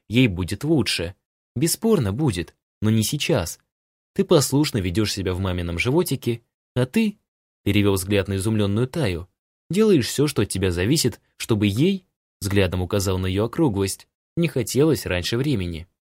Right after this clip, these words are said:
В её глазах блестели слёзы, а пигалица сжала губы, боясь расплакаться, и часто-часто моргала, сдерживая напор плескавшихся озёр трогательности. Я приподнялся, нависая над нею,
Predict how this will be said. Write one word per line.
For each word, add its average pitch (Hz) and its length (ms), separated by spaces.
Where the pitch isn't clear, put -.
В 143 80
её 214 200
глазах 131 460
блестели 92 440
слёзы, 139 520
а 151 80
пигалица 175 540
сжала 123 280
губы, 104 340
боясь 92 320
расплакаться, 98 800
и 135 100
часто-часто 139 680
моргала, 127 680
сдерживая 135 560
напор 113 400
плескавшихся 101 720
озёр 85 320
трогательности. 87 960
Я 220 140
приподнялся, 127 680
нависая 95 440
над 87 200
нею, 110 400